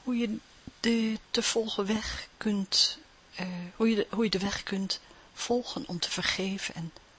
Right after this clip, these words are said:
hoe je die af kunt leggen. Dus waar het om gaat is dat er zo ontzettend veel vormen zijn die nog allemaal begrepen kunnen worden.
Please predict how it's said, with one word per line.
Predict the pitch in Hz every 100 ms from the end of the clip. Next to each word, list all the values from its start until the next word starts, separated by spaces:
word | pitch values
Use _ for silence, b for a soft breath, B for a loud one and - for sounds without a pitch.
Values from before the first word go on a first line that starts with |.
| - - - - - - - - -
hoe | 208
je |
die | 185 196
af | 196 -
kunt | 156 139 -
leggen. | - - 160 - - - - - - - - - - - - - - - - - - - - - - - - - - - - - - - -
Dus | - -
waar | 220
het | 208 -
om | 151
gaat | - 185 208 -
is | 202 - - - - - - - - - - - - - - - -
dat | - 202
er | 202
zo | -
ontzettend | 202 196 - 240 254 -
veel | 175
vormen | - - 208 220 202
zijn | 196 190 202
die | 214
nog | 226 - -
allemaal | - 381 247 233 208 208 - B B B B
begrepen | 196 - 226 220 165
kunnen | - 151 135
worden. | 123 120 135